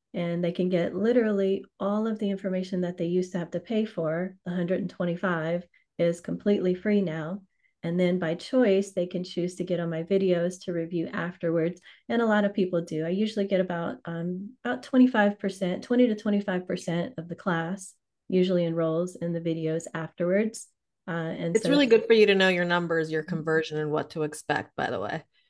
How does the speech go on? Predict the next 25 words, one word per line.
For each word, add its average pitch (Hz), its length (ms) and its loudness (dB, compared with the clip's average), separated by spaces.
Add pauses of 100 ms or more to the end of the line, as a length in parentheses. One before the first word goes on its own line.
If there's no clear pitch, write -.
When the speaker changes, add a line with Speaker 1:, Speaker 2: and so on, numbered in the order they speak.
Speaker 1:
Yeah, 190 360 2
so 202 180 0
that's 220 300 0
a 233 80 2
very 214 400 -2
predictable 185 680 -4
thing. 185 520 0
So 190 180 -8
I 170 140 -4
know 170 220 -2
if 180 120 -6
I 180 60 -4
have, 170 300 -4 (100)
you 170 140 -6
know, 160 60 -6
six 180 280 -10
hundred 180 300 -4
people 185 340 -2
on, 202 440 2 (360)
I'll 170 100 -4
get 175 100 0
about 165 180 -2
a 175 80 -2
hundred 175 280 -2
twenty-five 165 680 -2